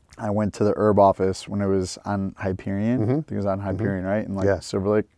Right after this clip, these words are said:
Speaker 1: which is where I live now, pretty much. But, uh, and I remember, like, seeing, like,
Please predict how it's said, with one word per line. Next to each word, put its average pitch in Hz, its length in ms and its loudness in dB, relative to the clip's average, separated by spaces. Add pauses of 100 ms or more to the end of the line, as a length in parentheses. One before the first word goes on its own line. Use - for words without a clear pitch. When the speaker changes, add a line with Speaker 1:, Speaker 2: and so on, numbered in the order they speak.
(600)
Speaker 1:
which 95 200 -4
is 95 140 -2 (480)
where 98 140 2
I 95 80 4
live 98 240 0
now, 98 220 -2
pretty 110 220 -4
much. 113 360 -4 (100)
But, 101 160 0
uh, 92 280 2 (1080)
and 110 140 4
I 110 80 6
remember, 110 640 10
like, 104 380 8
seeing, 104 580 2 (800)
like, 104 300 2